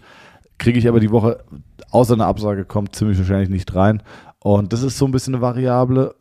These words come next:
Und dann ist auch eine Variable, wie viel Training hat er, wie viel Belastung hat er. Ähm, aber in der Regel für das Problem, was er hat, das ist nichts Komplexes. Und das ist aber auch wieder so erschreckend zu dem Rant letzte Woche.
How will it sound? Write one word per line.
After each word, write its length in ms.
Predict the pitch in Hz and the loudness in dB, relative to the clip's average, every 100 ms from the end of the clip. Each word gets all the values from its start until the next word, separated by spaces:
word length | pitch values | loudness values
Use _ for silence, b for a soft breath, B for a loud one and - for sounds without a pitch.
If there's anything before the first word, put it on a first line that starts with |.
| - | 2
Und 300 | 123 127 120 | 2 4 0
dann 160 | 120 | -2
ist 140 | 117 110 | -4 -6
auch 40 | |
eine 140 | 117 107 | -4 -4
Variable, 400 | 104 110 107 113 | -2 -2 -2 -4
wie 40 | |
viel 160 | 104 104 | -6 -6
Training 360 | - 127 131 | -2 -2 0
hat 100 | 123 | 0
er, 60 | 117 | -2
wie 60 | |
viel 120 | 92 95 | -2 -4
Belastung 460 | 104 120 - 127 | 0 -2 -2 -6
hat 180 | 120 - | -6 -4
er. 260 | 120 117 - b b b _ | -2 -2 -4 b b b _
Ähm, 600 | 104 104 101 98 95 95 | -6 -4 -4 -6 -8 -10
aber 240 | - 95 101 | -8 -4 -4
in 80 | 98 | -4
der 120 | 98 | -4
Regel 360 | 101 104 101 98 | -2 -2 -4 -4
für 140 | - | -6
das 140 | 92 | -6
Problem, 320 | - 92 92 90 | -2 0 0 -2
was 140 | 85 | -4
er 140 | 87 | -6
hat, 160 | 85 - | -8 -12
das 140 | - | -14
ist 220 | 73 - 107 | -12 -12 -8
nichts 380 | 98 95 - | -8 -10 -14
Komplexes. 560 | - 90 90 85 - 80 | -12 -8 -6 -8 -10 -12
Und 140 | 85 | -6
das 120 | 113 107 | -6 -6
ist 120 | 98 | -6
aber 180 | 104 95 | -4 -2
auch 120 | 107 | -2
wieder 160 | 104 | -2
so 80 | 98 | -2
erschreckend 480 | 101 - 104 107 101 | -2 -2 -4 -4 -8
zu 80 | 92 | -4
dem 160 | 95 | 0
Rant 320 | 95 101 107 101 | 2 2 2 -2
letzte 320 | 101 - 95 | -4 -4 0
Woche. 280 | 101 101 | 2 2